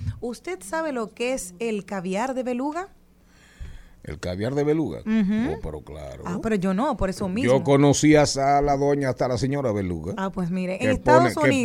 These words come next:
Speaker 2: que pone, que pone el caviar.
Speaker 1: Decidió prohibir
Speaker 2: El
Speaker 1: la venta
Speaker 2: caviar,
Speaker 1: de esta comida.
Speaker 2: el caviar es el huevo del esturión.
Speaker 1: Ajá.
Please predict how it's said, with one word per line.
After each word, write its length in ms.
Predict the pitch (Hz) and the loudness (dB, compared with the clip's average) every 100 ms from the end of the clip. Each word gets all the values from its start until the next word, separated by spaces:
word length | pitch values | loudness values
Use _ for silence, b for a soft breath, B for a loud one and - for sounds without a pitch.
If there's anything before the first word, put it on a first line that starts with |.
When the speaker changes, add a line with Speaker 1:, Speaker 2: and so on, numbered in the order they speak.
| 143 | 4
Speaker 2:
que 40 | 143 | 4
pone, 180 | 131 120 | 2 2
que 120 | 131 | 0
pone 320 | 107 143 135 | 2 2 2
el 100 | 120 | 0
caviar. 440 | 107 95 90 85 - | -2 -4 -4 -8 -6
Speaker 1:
Decidió 500 | 202 254 262 269 285 | 2 2 2 -2 -2
prohibir 380 | - 320 294 285 | -2 -2 -2 4
Speaker 2:
El 60 | 156 | 6
Speaker 1:
la 120 | 277 | 6
venta 220 | - 175 | 6 6
Speaker 2:
caviar, 340 | 175 196 208 | 8 10 10
Speaker 1:
de 40 | 202 | 8
esta 60 | 247 | 6
comida. 140 | 165 | 6
Speaker 2:
el 100 | 170 | 6
caviar 500 | 170 165 160 175 180 | 4 6 6 6 6
es 200 | 180 - | 2 2
el 200 | 160 143 | 0 2
huevo 480 | 139 160 175 175 170 | 2 2 2 0 0
del 160 | 151 143 | 2 2
esturión. 1160 | 127 - 117 104 101 104 110 107 98 80 78 - | 0 -4 -4 0 2 4 4 2 0 -4 -8 -10
Speaker 1:
Ajá. 640 | 160 156 156 170 196 | -10 -8 -6 -4 -4